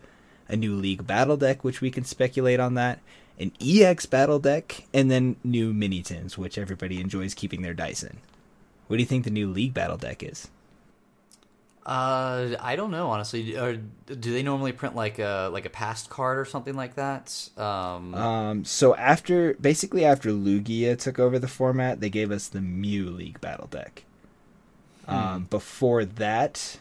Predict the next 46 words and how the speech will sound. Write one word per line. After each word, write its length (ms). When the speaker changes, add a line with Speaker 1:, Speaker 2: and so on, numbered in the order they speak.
Speaker 1:
um, 400
it 120
was, 420
I 60
don't 140
wanna 160
call 300
it, 80
like, 80
Speaker 2:
Inteleon 420
or 300
Speaker 1:
well, 140
yeah, 240
so 180
we 120
got 200
that. 220
But 80
I'm 80
trying 200
to 60
think 220
of, 80
like, 180
the 80
scale. 540
So 140
I 80
think 220
it 80
was, 180
like, 220
after 360
Lost 300
Origin, 440
we 160
got, 680
or 120
it 40
was, 160
like, 100
alongside 760
Lost 260
Origin, 400
we 100
got 320